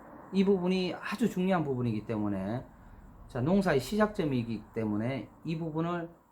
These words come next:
철저하게, 어, 방-, 어, 예방을 하시고, 두 번째는 이 비료 시비, 특히 질소, 질소라는 이 성분이 어떤 역할을 하는지에 대해서 잘 대비를 하시고 잘 시비를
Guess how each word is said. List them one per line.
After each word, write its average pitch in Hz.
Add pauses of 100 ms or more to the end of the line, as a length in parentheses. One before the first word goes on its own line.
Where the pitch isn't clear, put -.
철저하게, 170 (680)
어, 101
방-, 104
어, 110
예방을 123
하시고, 117 (160)
두 165
번째는 127 (720)
이 104
비료 156
시비, 139 (220)
특히 156
질소, 123 (440)
질소라는 185 (140)
이 135
성분이 175
어떤 180
역할을 156
하는지에 147
대해서 151 (680)
잘 170
대비를 156
하시고 151
잘 151
시비를 151